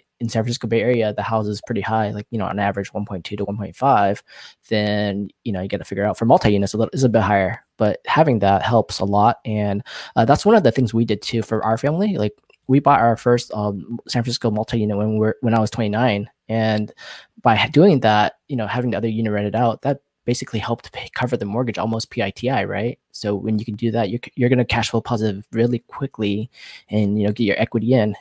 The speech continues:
And with the equity, you can use it to pay down addi-, additional principal per month if you want to accelerate the, um, you know, the equity growth and just the payoff. But at the same time, right now, the rates are so cheap that you probably don't wanna do that.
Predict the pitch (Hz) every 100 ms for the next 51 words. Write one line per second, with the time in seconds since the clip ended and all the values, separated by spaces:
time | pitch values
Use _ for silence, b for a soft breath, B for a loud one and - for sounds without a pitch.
0 | - 110 104 101 117 - - 139 - 104
1 | 104 107 113 107 110 120 - 113 - 107
2 | 104 95 101 107 - - - 117 113 104
3 | - 117 123 143 170 - B B B B
4 | - 113 107 127 - _ 117 107 - 104
5 | 101 - 104 120 127 127 - 110 - 113
6 | 120 139 - - 113 107 98 95 127 117
7 | 104 98 98 120 - 127 135 135 160 -
8 | - 101 98 98 98 - - _ 101 -
9 | 113 120 - - 117 - - 110 107 113
10 | 107 110 107 107 113 - 101 110 98 -
11 | 107 110 - 113 151 - B B B B
12 | 107 92 107 - 127 95 87 78 80 92
13 | 87 69